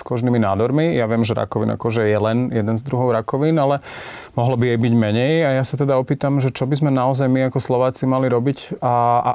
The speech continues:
ako sa starať o tú pokožku, aby sme predchádzali tomu riziku vzniku rakoviny kože?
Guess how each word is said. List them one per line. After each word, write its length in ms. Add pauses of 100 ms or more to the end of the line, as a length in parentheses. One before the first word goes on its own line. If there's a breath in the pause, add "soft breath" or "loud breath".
ako 160
sa 80
starať 400
o 80
tú 160
pokožku, 560
aby 240
sme 160
predchádzali 640
tomu 240
riziku 400
vzniku 400
rakoviny 400
kože? 320